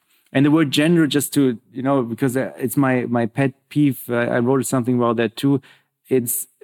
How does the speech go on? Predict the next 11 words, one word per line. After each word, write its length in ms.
it's 180
just 220
incredible 420
how 160
they 140
could 240
sneak 400
in 220
that, 140
that 220
word, 440